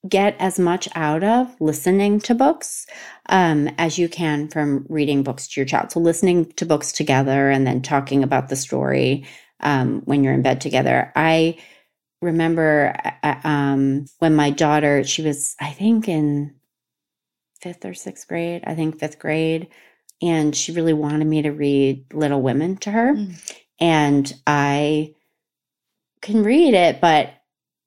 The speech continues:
Speaker 1: oh my goodness, is my fluency slow with that, you know, the sort of older English. And
Speaker 2: Yeah.
Speaker 1: it was very tough. And I remember sitting in bed with her and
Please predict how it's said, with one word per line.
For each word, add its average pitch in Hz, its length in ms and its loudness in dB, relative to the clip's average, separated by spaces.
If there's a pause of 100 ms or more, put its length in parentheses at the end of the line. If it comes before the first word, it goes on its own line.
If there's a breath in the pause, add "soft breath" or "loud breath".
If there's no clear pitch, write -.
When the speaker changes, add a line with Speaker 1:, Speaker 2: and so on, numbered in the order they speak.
(160)
Speaker 1:
oh 180 540 4
my 151 180 0
goodness, 139 500 0
is 135 160 -4
my 135 160 2
fluency 131 480 -2
slow 123 380 0
with 123 220 -4
that, 65 400 -2
you 160 160 4
know, 139 200 2
the 151 120 -8
sort 143 240 -2
of 135 240 -2 (680)
older 156 420 2
English. 220 840 6
And 143 320 4
Speaker 2:
Yeah. 214 500 0 (560 loud breath)
Speaker 1:
it 180 60 0
was 175 160 4
very 175 380 4
tough. 180 500 -2 (720 loud breath)
And 170 420 0
I 165 60 -2
remember 170 440 -6
sitting 165 380 -10
in 165 100 -8
bed 156 220 -12
with 147 160 -14
her 151 400 -8
and 139 260 -12